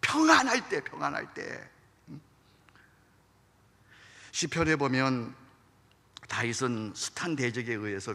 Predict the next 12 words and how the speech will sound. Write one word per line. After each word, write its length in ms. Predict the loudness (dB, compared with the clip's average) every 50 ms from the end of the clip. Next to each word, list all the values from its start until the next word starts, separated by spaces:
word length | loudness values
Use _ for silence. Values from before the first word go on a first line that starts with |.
| -8
위급한 520 | -8 -12 -10 -10 -14 -14 -12 -10 -10 -10 -8
상황들을 480 | -8 -8 -8 -8 -8 -8 -8 -8 -8
만납니다. 560 | -6 -6 -6 -8 -8 -10 -10 -10 -8 -8 -8
정말 680 | -8 -6 -4 -2 -2 0 0 -2 -4 -4 -4 -4 -4 -4
죽을 340 | -6 -10 -10 -6 -6 -6 -6
지경에 360 | -6 -8 -6 -4 -2 0 0
어려운 360 | 0 0 0 0 0 0 0 0
이들을 320 | -2 -4 -6 -6 -6 -2
만납니다. 540 | -2 -2 -2 -4 -6 -6 -8 -8 -8 -8 -8
근데 240 | -8 -8 -8 -8 -6
다윗은 400 | -4 -2 -2 -2 -2 -2 -4 -2
놀랍게도 760 | -2 -2 0 0 -2 -2 -2 -4 -2 0 0 -2 -2 -4